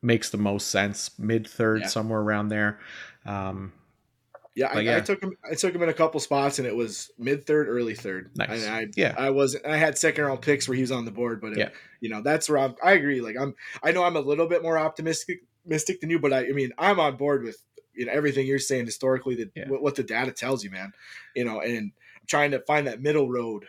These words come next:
Speaker 2: of, you know, what is possible and what, and what's likely. But, um, yeah, value wise in drafts, like, I'm not reaching for him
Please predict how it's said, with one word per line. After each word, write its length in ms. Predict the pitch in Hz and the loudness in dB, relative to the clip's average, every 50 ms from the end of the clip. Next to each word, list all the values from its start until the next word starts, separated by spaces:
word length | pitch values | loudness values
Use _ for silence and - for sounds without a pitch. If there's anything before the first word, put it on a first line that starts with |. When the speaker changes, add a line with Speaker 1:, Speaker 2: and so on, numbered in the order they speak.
| _ - | _ -10
Speaker 2:
of, 280 | 113 104 101 98 - - - - - _ _ _ _ _ _ _ _ _ - | -8 -8 -8 -8 -12 -16 -20 -20 -20 _ _ _ _ _ _ _ _ _ -4
you 140 | 131 120 107 | -4 -2 -2
know, 220 | 104 92 92 - _ _ _ _ _ _ _ _ _ - | -4 -8 -10 -14 _ _ _ _ _ _ _ _ _ 2
what 280 | 135 135 127 - - _ - | 4 4 4 2 -6 _ -6
is 140 | 123 117 - | -4 -4 0
possible 520 | - 131 123 120 117 - 123 120 123 117 | 0 2 2 2 0 -2 -4 -4 -4 -4
and 80 | 110 110 | -4 -6
what, 240 | 110 113 113 - - - | -6 -4 -6 -6 -6 -6
and 140 | 123 120 120 | -8 -4 -4
what's 160 | 131 123 - | -4 -4 -4
likely. 580 | 110 95 123 135 139 135 - 98 95 90 92 - - - - _ _ | -6 -4 -2 -2 -2 -2 -4 -10 -8 -8 -8 -12 -16 -20 -20 _ _
But, 180 | - 123 110 104 | 0 0 0 0
um, 200 | 104 98 98 95 | -2 -4 -4 0
yeah, 180 | - 143 131 113 | 2 2 2 2
value 360 | 95 127 139 151 165 165 160 | 0 -4 -4 -2 -2 0 2
wise 180 | 160 156 151 143 | 2 0 0 -2
in 80 | 135 | -6
drafts, 480 | 117 120 120 117 123 123 131 - - - | -8 -6 -4 -2 -2 -2 -4 -4 -6 -6
like, 260 | 110 101 98 - - - - - | -6 -6 -8 -10 -12 -18 -14 -8
I'm 140 | - 127 135 | -6 -4 -2
not 160 | 131 120 104 | -2 -4 -4
reaching 300 | 107 117 117 - - 107 | -4 -4 -4 -6 -8 -12
for 280 | 101 - - 101 98 104 | -12 -14 -12 -12 -10 -10
him 180 | - - 208 | -10 -10 -12